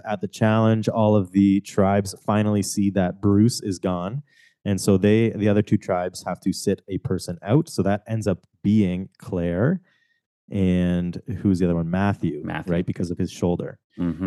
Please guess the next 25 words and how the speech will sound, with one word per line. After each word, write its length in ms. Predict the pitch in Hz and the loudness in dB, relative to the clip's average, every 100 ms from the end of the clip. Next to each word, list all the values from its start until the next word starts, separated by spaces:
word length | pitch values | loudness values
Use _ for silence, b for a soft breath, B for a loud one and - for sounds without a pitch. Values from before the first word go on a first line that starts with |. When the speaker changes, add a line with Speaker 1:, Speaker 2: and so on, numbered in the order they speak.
| 90 | -2
Speaker 1:
And 80 | 73 | 0
so 120 | - | 0
that's 260 | 113 147 | 2 2
interesting 420 | 147 123 104 101 92 | 2 2 0 0 -2
because 240 | 90 90 | -2 -2
they 160 | 101 113 | 0 2
end 100 | 117 | 2
up 120 | - | 2
having 260 | 107 101 | 0 0
a 60 | 95 | -4
conversation 720 | - 98 95 - 101 107 90 - | -4 -4 -4 0 2 2 -2 -6
about 460 | - - 117 131 - | -10 0 2 2 2
the 80 | |
people 320 | 98 113 - 98 | 2 2 2 2
who 120 | 101 | 4
went 220 | 104 117 | 4 2
to 80 | 127 | 2
the 140 | 120 | 2
island. 340 | 117 127 143 156 b b b | 2 0 -2 -4 b b b
And 180 | 95 95 | 0 4
they, 240 | 98 98 - | 4 4 2
that 200 | 107 113 | 0 2
kind 160 | 123 110 | 2 4
of 80 | |
informs, 600 | 98 92 107 98 95 - | 2 0 0 0 -2 -10